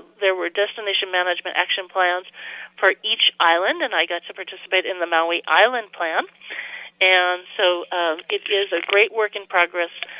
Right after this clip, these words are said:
to educate people about, you know, our culture,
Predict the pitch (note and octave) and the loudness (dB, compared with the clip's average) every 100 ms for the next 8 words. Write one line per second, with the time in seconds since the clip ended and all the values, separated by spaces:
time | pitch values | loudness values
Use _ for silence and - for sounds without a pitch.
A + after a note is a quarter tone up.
0 | - - - G#3 B3 B3+ - A3+ - G3+ | -18 -8 -2 2 2 0 -4 -4 -2 -4
1 | F#3+ F#3+ - F#3+ - F3 E3+ E3+ - - | -2 -4 -4 -6 0 2 2 -2 -10 -20
2 | - - - _ - G3+ F3+ E3+ - F3 | -20 -20 -20 _ -6 -2 -2 -2 -2 -2
3 | D#3+ - - C4 - B3+ A#3 | -2 -4 0 2 2 0 0